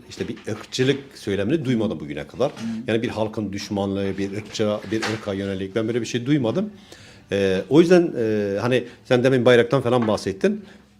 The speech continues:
Speaker 1: E, benim vurgulamak istedim. Eğer sen bugün kendini bir Türk milliyetçisi olarak basının önünde işte "Ben Türk'üm." demiş olsaydın belki durum senin için çok daha farklı olurdu. Ben o noktaya dikkat çekmek istedim.
Speaker 2: Evet, e, çok haklısın. Beni zaten, e, bir yer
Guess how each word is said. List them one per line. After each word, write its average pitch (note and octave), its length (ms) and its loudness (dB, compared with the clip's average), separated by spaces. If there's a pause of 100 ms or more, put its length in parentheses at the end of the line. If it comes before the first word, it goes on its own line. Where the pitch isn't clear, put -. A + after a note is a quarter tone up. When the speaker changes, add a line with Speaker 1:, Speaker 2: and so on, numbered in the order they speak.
Speaker 1:
E, F#2+ 300 0
benim D#3+ 140 8
vurgulamak D3 480 6
istedim. A#2+ 440 4 (320)
Eğer C#3 160 6
sen D3+ 200 4
bugün C#3+ 340 2 (100)
kendini C3 360 4
bir C3+ 120 0 (540)
Türk - 240 2
milliyetçisi A2+ 680 2
olarak B2+ 420 4 (420)
basının C#3+ 440 2
önünde B2 260 4
işte B2 240 -4
"Ben C#3 220 2
Türk'üm." A#2+ 400 -4
demiş F3+ 280 4
olsaydın A2 580 0 (300)
belki C3+ 300 -2
durum C#3+ 160 0
senin C#3 200 -2
için C3+ 160 -6
çok C3+ 260 -2
daha F2 100 0
farklı E2 340 -6
olurdu. E3+ 180 -4
Ben D3+ 80 4
o A#2+ 200 0
noktaya F#2 360 -4
dikkat E2 200 -12
çekmek D2 360 -14
istedim. C#2 280 -20 (420)
Speaker 2:
Evet, A#2+ 240 2
e, - 340 -12
çok - 280 -10 (100)
haklısın. B2 380 -8
Beni C#3 120 -2
zaten, C#3 460 -2
e, B2 140 -6
bir C3 60 -6
yer C3 200 -2